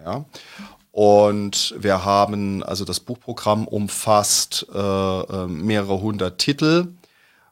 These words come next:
und, äh, t-, teilt sich auf in, äh, acht Sachgebiete. Ähm, natürlich haben wir auch, ähm, als saarländische Landeszentrale auch spannende regionalspezifische Angebote, also zur saarländischen Geschichte. Ähm,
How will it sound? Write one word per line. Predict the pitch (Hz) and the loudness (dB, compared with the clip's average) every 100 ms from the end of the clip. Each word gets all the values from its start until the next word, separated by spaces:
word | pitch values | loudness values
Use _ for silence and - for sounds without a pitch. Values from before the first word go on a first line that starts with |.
| _ _ _ | _ _ _
und, | 120 120 120 120 113 - 107 | 4 6 6 4 0 0 0
äh, | 110 | 0
t-, | - - - | -2 -6 -2
teilt | 110 107 | 0 0
sich | - 113 - | 0 -4 0
auf | 98 101 107 - - - | 4 6 4 0 -10 -4
in, | 101 95 95 92 | -4 -2 -4 -4
äh, | |
acht | 95 - 98 - | -4 2 2 2
Sachgebiete. | - 127 - 135 123 123 - 123 117 117 - - - - _ | 0 0 -2 -6 -4 -4 0 2 4 2 -6 -20 -20 -20 _
Ähm, | 107 101 101 101 92 | -2 0 2 0 -2
natürlich | 95 113 104 | -2 0 2
haben | 101 101 | 2 2
wir | 104 | 2
auch, | - 98 95 - - | 4 6 6 2 -8
ähm, | 92 92 90 - - - _ _ _ | -4 -4 -4 -8 -14 -20 _ _ _
als | - 87 - | -16 -6 -2
saarländische | 101 98 95 98 | 0 0 0 0
Landeszentrale | 92 101 98 - 92 - 95 98 92 | 0 0 -2 -4 -4 0 2 2 0
auch | 87 87 87 - | 0 0 -2 0
spannende | - - 95 98 98 92 92 90 - - - _ 101 | -2 2 0 0 -4 -2 -2 -4 -6 -20 -20 _ -4
regionalspezifische | 92 87 82 117 160 175 - 165 156 - 104 | -2 -2 2 4 4 0 -2 -2 0 2 4
Angebote, | 123 127 120 123 123 117 | 2 2 -2 -2 0 2
also | 95 95 | 2 0
zur | - | -4
saarländischen | 90 98 101 98 92 101 | 2 2 2 -2 -4 -4
Geschichte. | - - 139 - - 117 110 107 - | -2 0 2 0 2 2 4 2 -2
Ähm, | 101 101 98 95 | -2 -2 -2 -4